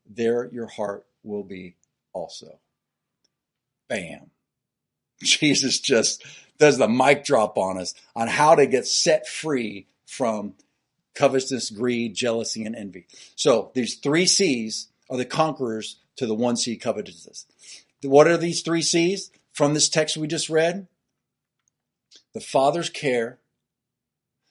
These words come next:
the Father's capability, and the Father's call on your life. I want to unpack these very quickly, but these are the antidotes to being sucked into the materialism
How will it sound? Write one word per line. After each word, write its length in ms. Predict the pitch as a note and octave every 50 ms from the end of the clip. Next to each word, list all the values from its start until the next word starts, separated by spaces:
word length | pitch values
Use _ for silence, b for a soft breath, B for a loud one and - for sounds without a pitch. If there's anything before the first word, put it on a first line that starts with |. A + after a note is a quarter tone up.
| _ _ _
the 80 | A2+
Father's 440 | - - - D3 C#3+ C#3 C#3 C#3+ C3
capability, 840 | - - D3 C3+ A2+ A#2+ A2 G2+ C3+ C3+ B2+ A#2 G#2 G2 G2 F#2+ _ _ _ _ _ _ _ _ _ _ _ _ _ _ _
and 120 | - A#2+
the 80 | A#2+ G#2+
Father's 420 | - - A#2+ A2 A2 A2 A2+ -
call 560 | - - - - D3+ C#3 A2+ G2+ E2+ D#2+ E2 _ _ _ _ _ _ _ _ _
on 160 | G#2 G#2 G2+
your 200 | F#2+ F#2+ F#2+ F#2+
life. 440 | F2+ F2+ E2+ D#2 - - - - _ _ _ _ _ _ _ _ _ _ _ _ _ _
I 60 | A#2
want 100 | A#2 A#2+
to 60 | A#2+ A#2
unpack 320 | A#2 - - C#3 C3 -
these 200 | - B2+ G#2+ G2
very 240 | A2+ B2+ C3 C#3 C3
quickly, 480 | - - D3+ C3+ - - A2 - - _ _ _ _ _ _ _
but 160 | - A2+ G2
these 260 | G#2 B2 C3 C#3+ C#3 D#3
are 40 |
the 180 | D3 D#3 E3 E3
antidotes 800 | F#3 G#3+ G#3 - D3+ C3 C3 A2+ A2 A2+ A2+ - - - - - _ _ _ _ _ _ _ _ _ _ _ _
to 340 | - C#3+ C3+ B2 A#2+ A2+ G#2+ - _ -
being 180 | A2 C3 B2+ A2+
sucked 480 | - - - - - F3 C#3+ - - E3+
into 220 | E3 D#3 C3+ C3
the 100 | A2+ A#2
materialism 760 | A#2 A#2+ - - D3 C#3+ C3+ C3 B2 A#2+ A#2 G#2+ A2 G2+ F#2+